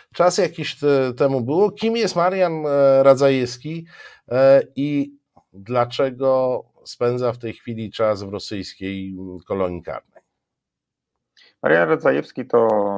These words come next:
Speaker 2: mm, przedsiębiorca z Białegostoku, który handlował z Rosją i Biało-, i Białorusią, jeździł do tych krajów, oczywiście przed wybuchem wojny, mm, e, i,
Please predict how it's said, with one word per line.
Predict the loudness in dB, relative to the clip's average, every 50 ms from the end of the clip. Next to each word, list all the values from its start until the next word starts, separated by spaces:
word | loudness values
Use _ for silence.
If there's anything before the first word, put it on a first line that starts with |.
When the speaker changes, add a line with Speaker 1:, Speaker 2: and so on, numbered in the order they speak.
| -8 -10 -14 -18 -18
Speaker 2:
mm, | -16 -14 -14 -14 -14 -16 -18 -20 -20
przedsiębiorca | -16 -14 -14 -10 -8 -4 0 2 2 2 2 0 -6
z | -4
Białegostoku, | 0 0 0 0 -2 -6 -6 0 2 2 2 2 0 -6 -10
który | -10 _ -12 -10 -10 -10 -12 -14 _ _ _ _ _ _ _ _ _ -4
handlował | -2 0 4 4 4 6 4 2 2
z | 2
Rosją | 0 0 0 0 -2 -8 -8 -8
i | -6
Biało-, | -4 -2 -2 -2 -2 -4 -8 -12 -14 -14
i | -10 -2
Białorusią, | 2 2 4 4 2 0 -4 -6 -6 -6
jeździł | -4 -2 -2 -2 -4 -6 -8
do | -8 -8
tych | -12 -14 -6
krajów, | 0 4 4 6 4 4 2 -6 -10 -14 _ _ -20 -14
oczywiście | -10 -10 -10 -10 -10 -12 -10 -10 -10
przed | -10 -10 -12 -10
wybuchem | -8 -10 -8 -8 -6 -4 -4 0 2
wojny, | 4 4 2 2 -2 -6 -8 -10 _ _ _ _ _ _ _ _ _ _ -12
mm, | -8 -6 -6 -2 2
e, | 4 6 6 6 6 4 4 4 4 2 0 -2 -4 -6
i, | -6 -4 -4 -4 -4 -4 -6 -8